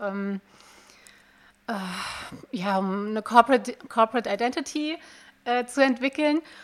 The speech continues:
Ähm, da als am, ganz am Anfang steht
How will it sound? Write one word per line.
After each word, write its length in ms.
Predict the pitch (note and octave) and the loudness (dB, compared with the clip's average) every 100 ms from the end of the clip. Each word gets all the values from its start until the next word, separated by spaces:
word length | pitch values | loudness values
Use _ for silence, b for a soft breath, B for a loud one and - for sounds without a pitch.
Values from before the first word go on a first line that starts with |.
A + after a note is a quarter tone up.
| B B - | B B -2
Ähm, 340 | A#3 A3+ A#3+ A#3+ _ - - b _ _ _ - _ _ - | 2 2 2 -2 _ -20 -20 b _ _ _ -20 _ _ 0
da 380 | B3 B3 B3 B3+ - _ C4 A#3+ | 4 8 6 4 -14 _ -12 0
als 200 | C4 - | 0 0
am, 400 | - B3+ A#3+ A3+ | -4 0 0 2
ganz 200 | D4 F4 | 0 4
am 120 | D#4 A3+ | 2 4
Anfang 360 | B3 C4+ B3+ | 2 2 -2
steht 380 | - B3 A#3+ | 0 -4 -4